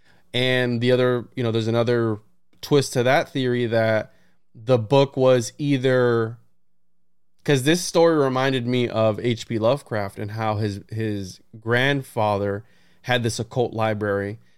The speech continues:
and he was reading from that and taking inspiration through his dreams and through, like, some sort of medium kind of, you know, things are coming through the dream realm, and it's like automatic writing.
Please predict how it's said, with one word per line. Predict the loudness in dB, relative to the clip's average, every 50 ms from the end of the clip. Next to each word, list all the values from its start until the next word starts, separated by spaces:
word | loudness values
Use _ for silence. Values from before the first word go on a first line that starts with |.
| _ -6
and | -4 0
he | 0 2
was | 2 0 0 -2 0
reading | 0 0 0 0 -2
from | -2 -4 -4 -4 -2
that | -2 -2 -2 -4 -4
and | -8 -10 -8
taking | -6 -8 -8 -6 -8 -8 -6
inspiration | -8 -8 -12 -14 -12 -8 -4 -2 -2 -2 -2 -4 -4 -6 -8 -8
through | -8 -8 -8 -6
his | -6 -8 -10 -10
dreams | -4 -2 0 0 0 0 0 -2 -4 -6 -8 -12 -20 _ _ _ _ _ _ _
and | -4 -2 -2 -2 -4 -6
through, | -6 -4 -4 -2 -2 -2
like, | 0 0 0 0 -2 -6
some | -10 -8 -8 -8 -8
sort | -8 -6 -4 -4 -2 -2
of | -2 -2 -2 -2 -4 -8 -16 -20 _ _ _ _ _ _ -6
medium | -2 2 4 4 4 4 4 4 2 4 4 4 2 2 0 -2
kind | -2 -2 -2 0 0 2 2
of, | 2 2 2 2 0 -2 -6 -6
you | -6 -4
know, | -2 0 0 -2 -2
things | -2 -4 -6 -4 -6
are | -8
coming | -6 -4 -4 -4 -2 -4 -6
through | -8 -6 -4 -4 -2 -2
the | -2 -4 -6
dream | -6 -6 -8 -6 -2 -2 0 0 0 0
realm, | 0 0 0 0 -2 -2 -2 -2 -2 -2 -4 -6 -6
and | -6 -4 -4 -4 -4 -4 -4 -4 -6 -8 -10 -14 -18 -20 -20 -20 _
it's | -8 -6
like | -4 -2 0
automatic | 0 0 0 0 -2 -4 -4 -6 -2
writing. | 0 2 2 2 2 0 0 -2 -4 -6